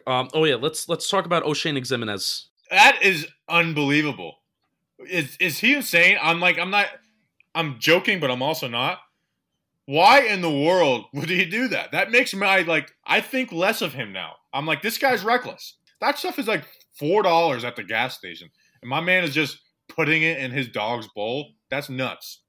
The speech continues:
Speaker 1: That's a weird flex. It's a weird flex.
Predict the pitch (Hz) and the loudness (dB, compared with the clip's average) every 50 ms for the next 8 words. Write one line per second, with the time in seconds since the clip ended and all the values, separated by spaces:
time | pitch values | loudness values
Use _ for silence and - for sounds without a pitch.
0 | _ - 160 165 - 330 320 214 143 147 160 147 139 - - 120 104 76 - - | _ -4 -4 -2 -2 -2 -4 -2 -2 0 0 0 0 -2 -6 -6 -6 -6 -6 -6
1 | - - - - - - _ _ _ _ _ _ _ _ _ _ _ _ _ _ | -6 -4 -4 -6 -8 -10 _ _ _ _ _ _ _ _ _ _ _ _ _ _
2 | _ _ _ - 220 254 226 277 311 302 277 - - 214 135 - - - - - | _ _ _ -6 -6 -4 -2 -2 -2 -2 -2 -2 0 0 0 0 -2 -6 -6 -6
3 | - | -8